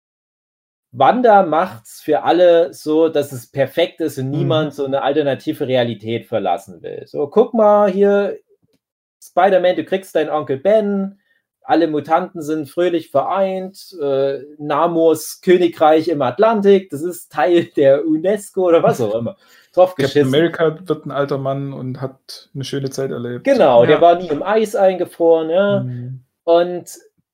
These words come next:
Speaker 1: dann kommt aber Wolverine und sagt, "Ja, aber wir haben doch ein Recht auf unsere beschissene Vergangenheit." Und ist erstmal der Einzige, der sich erinnern kann, und der lehnt sich auf und sagt, "Gib uns unsere Scheißwelt zurück, Wanda Maximoff."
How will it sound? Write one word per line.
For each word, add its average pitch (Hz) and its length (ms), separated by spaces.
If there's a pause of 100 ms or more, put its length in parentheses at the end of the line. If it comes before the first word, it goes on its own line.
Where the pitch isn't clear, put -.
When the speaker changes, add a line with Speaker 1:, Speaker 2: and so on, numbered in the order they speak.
(120)
Speaker 1:
dann 170 200
kommt 220 240
aber 185 220
Wolverine 226 500
und 196 80
sagt, 214 320
"Ja, 262 380
aber 226 260
wir 202 160
haben 233 120
doch 214 160
ein 196 80
Recht 202 320
auf 180 140
unsere 143 380
beschissene 131 520
Vergangenheit." 98 920
Und 127 240
ist 135 200 (400)
erstmal 170 320
der 165 100
Einzige, 180 280
der 165 140
sich 156 200
erinnern 202 440
kann, 196 400
und 151 220
der 165 120
lehnt 180 280
sich 135 220
auf 185 280
und 165 120
sagt, 160 480
"Gib 208 260
uns 180 460
unsere 156 420
Scheißwelt 151 960
zurück, 98 540
Wanda 196 420
Maximoff." - 680